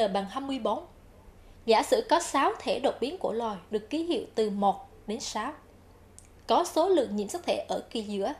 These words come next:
trong mỗi tế bào sinh dưỡng như sau. Dạng một có hai mươi ba nhiễm sắc thể, dạng hai có ba mươi sáu nhiễm sắc thể, dạng ba có hai mươi bốn nhiễm sắc thể, dạng bốn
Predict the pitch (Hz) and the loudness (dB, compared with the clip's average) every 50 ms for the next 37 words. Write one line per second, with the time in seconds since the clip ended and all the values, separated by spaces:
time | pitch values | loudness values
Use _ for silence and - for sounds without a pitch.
0 | - - - - - - - 254 247 247 233 - - 226 - 269 285 262 202 190 | -12 -20 -20 -20 -10 -6 -4 -4 -4 -4 -6 -8 -8 -6 -6 -4 -4 -4 -4 -6
1 | - 240 233 240 226 214 196 208 214 - - - - - 214 220 214 - 233 226 | -8 -10 -12 -10 -8 -8 -8 -8 -8 -12 -18 -20 -12 -8 -8 -6 -6 -6 -6 -6
2 | 208 190 - - - - - - - - - - - - - - - 220 214 190 | -6 -8 -12 -20 -20 -20 -20 -20 -20 -20 -20 -20 -20 -20 -18 -2 0 2 2 2
3 | 196 214 226 220 196 - - - - - - - - - - - 262 302 330 294 | 2 4 4 4 4 4 0 -10 -20 -20 -20 -20 -20 -6 -2 0 0 2 0 0
4 | 285 262 277 262 262 262 262 233 226 214 202 208 - 196 - - 190 190 208 233 | 2 2 2 2 2 0 -4 -4 -6 -6 -4 -4 -6 -6 -4 -4 -4 -4 -4 -6
5 | - - - - - - - - - - - 220 214 214 202 233 254 269 277 254 | -10 -18 -20 -20 -20 -20 -20 -20 -18 -6 -2 -2 -2 -2 -2 -2 -2 -2 -2 -4
6 | 220 - - - - - - - - 269 269 285 269 269 262 - - 247 254 320 | -6 -14 -20 -20 -20 -20 -6 -2 0 2 6 6 6 6 4 2 0 -2 -2 -2
7 | 330 311 226 196 - 208 - - 214 190 196 247 269 - - - - - - - | -2 -4 -6 -6 -6 -8 -6 -4 -4 -4 -4 -6 -10 -16 -20 -20 -20 -20 -20 -20
8 | - - - - - 220 196 - 180 208 233 254 254 254 233 - - - - - | -20 -20 -14 -4 -2 -2 -2 0 0 0 0 0 0 -2 -6 -12 -18 -20 -12 -8
9 | 254 269 277 294 262 254 247 226 214 254 349 359 302 233 208 - 285 - - 202 | -6 -4 -4 -4 -4 -4 -2 -2 -2 -2 -2 -6 -8 -8 -8 -8 -10 -8 -6 -6
10 | 190 196 233 277 - - - - - - - - 214 196 - 190 196 196 214 285 | -6 -6 -6 -10 -14 -20 -20 -20 -20 -18 -8 -6 -6 -4 -4 -2 0 0 0 0